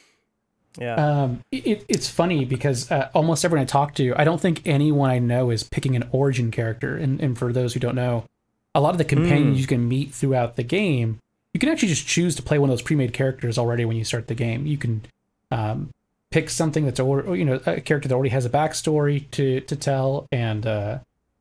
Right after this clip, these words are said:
Speaker 2: you know, is already a pre-created, like, what their class and what their look and everything is. Just, just jump right in with that stuff. But I don't know anybody that's doing that. Um, and, and you don't necessarily miss anything by not doing that, right? 'Cause if you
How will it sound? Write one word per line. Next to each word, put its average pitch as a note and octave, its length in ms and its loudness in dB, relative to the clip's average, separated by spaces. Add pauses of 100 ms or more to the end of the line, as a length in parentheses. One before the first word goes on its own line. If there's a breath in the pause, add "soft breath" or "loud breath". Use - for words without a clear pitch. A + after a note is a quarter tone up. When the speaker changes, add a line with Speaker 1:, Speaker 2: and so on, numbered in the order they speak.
(220)
Speaker 2:
you C3+ 80 -4
know, B2 140 -6
is B2+ 180 -4
already C3 200 2
a A#2 60 0
pre-created, C#3 720 0
like, B2 200 -2
what B2 140 -2
their B2 100 -2
class C3 440 0
and B2+ 80 0
what A#2 100 -2
their A#2 100 -4
look C#3 240 0
and C3 80 -2
everything B2+ 280 -2
is. A#2+ 120 -2
Just, - 320 -6
just - 160 -2
jump D#3+ 240 0
right B2 200 0
in A#2+ 240 0
with A2 140 -6
that B2 160 -4
stuff. - 340 -6 (580)
But D3 100 4
I E3 40 4
don't B3+ 100 2
know A#3+ 160 2
anybody E3+ 340 4
that's B2+ 240 0
doing C#3+ 380 2
that. G2+ 280 -4 (160)
Um, A#2+ 520 -2 (260)
and, G#3+ 160 2
and G#3+ 200 2 (220)
you G3+ 200 2
don't D#4+ 260 0 (400)
necessarily E3+ 540 2
miss C#3+ 300 2
anything C3+ 400 2
by A#2 140 2
not D3+ 280 0
doing B2 160 0
that, A#2 80 0
right? C3 180 -2
'Cause C3 140 0
if B2 140 -4
you A#2+ 320 0